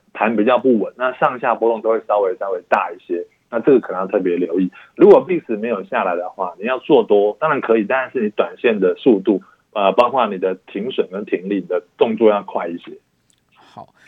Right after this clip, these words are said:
Speaker 2: 那其他还有什么关注重点吗？
Speaker 1: 嗯，那美股原则上哦，呃，我觉得先跟半导体相关的股票应该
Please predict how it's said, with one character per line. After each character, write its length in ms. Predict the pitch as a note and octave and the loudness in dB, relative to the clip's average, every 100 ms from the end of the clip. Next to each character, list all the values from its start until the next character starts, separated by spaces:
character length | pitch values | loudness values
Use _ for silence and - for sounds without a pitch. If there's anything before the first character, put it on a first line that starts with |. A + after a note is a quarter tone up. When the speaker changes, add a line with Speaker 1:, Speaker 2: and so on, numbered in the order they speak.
| _ _ | _ _
Speaker 2:
那 100 | A#3+ | -12
其 160 | - | -4
他 80 | F3 | -2
还 60 | F3+ | -2
有 80 | F3 | -2
什 100 | C3+ | -6
么 100 | A2+ | -6
关 200 | C#3+ C3+ | -6 -6
注 180 | C#3 A#2 | -6 -8
重 200 | B2+ G2 | -10 -12
点 200 | E2+ D#2 | -14 -18
吗？ 220 | E2+ G2 _ _ _ _ _ _ _ _ _ | -20 -20 _ _ _ _ _ _ _ _ _
Speaker 1:
嗯， 180 | C3 F#3+ - - _ _ | -12 -12 -16 -20 _ _
那 180 | E3+ D#3+ | -2 -2
美 220 | - E3+ G3+ | 2 2 4
股 160 | D3 | 2
原 120 | B2 | 0
则 140 | B2+ B2+ | 0 0
上 180 | D#3+ D#3+ | 2 2
哦， 240 | F#2 F2+ | 0 0
呃， 260 | A2 F#2+ F2+ | 0 0 -2
我 60 | G2 | -6
觉 100 | A#2+ | -2
得 160 | B2+ A#2 | -2 -2
先 200 | D#3 D3 | -4 -2
跟 180 | D#3+ D#3+ | -2 0
半 180 | F3 | 0
导 140 | B2+ A#2+ | 0 0
体 140 | G#2+ | -2
相 240 | F2 A2 A2+ | -2 -4 0
关 260 | A2 G#2+ G#2 | 0 0 0
的 160 | F2+ | 0
股 140 | - E2 | -2 -4
票 160 | G#2+ | -2
应 80 | G#2+ | -2
该 100 | G#2+ | -2